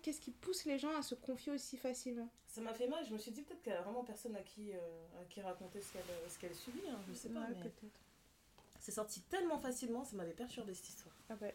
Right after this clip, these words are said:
Speaker 1: écoute, je suis encore perturbée.
Speaker 2: <laughs>
Speaker 1: Je suis,
Speaker 2: Exactement.
Speaker 1: je suis encore
Speaker 2: Moi, j'étais
Speaker 1: perturbée.
Speaker 2: juste en train de me dire, « Il faut que je sorte de cette voiture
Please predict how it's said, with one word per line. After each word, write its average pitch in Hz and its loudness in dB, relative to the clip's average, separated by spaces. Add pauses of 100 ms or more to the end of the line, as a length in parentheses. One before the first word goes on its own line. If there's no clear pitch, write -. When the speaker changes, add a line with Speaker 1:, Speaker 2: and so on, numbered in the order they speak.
(140)
Speaker 1:
écoute, - -6 (220)
je - -2
suis 214 -4
encore 202 -2
perturbée. 247 4
Speaker 2:
<laughs> 285 6 (960)
Speaker 1:
Je 262 2
suis, 214 0 (240)
Speaker 2:
Exactement. 214 8
Speaker 1:
je 180 -2
suis - 4 (140)
encore 240 6
Speaker 2:
Moi, 247 10
j'étais 226 8
Speaker 1:
perturbée. 240 8
Speaker 2:
juste 233 6
en 220 4
train 240 4
de 220 6
me 214 6
dire, « 220 6
Il 214 4
faut 220 -2
que 214 -4
je 202 -2
sorte 208 -2
de 185 -8
cette 214 0
voiture 349 10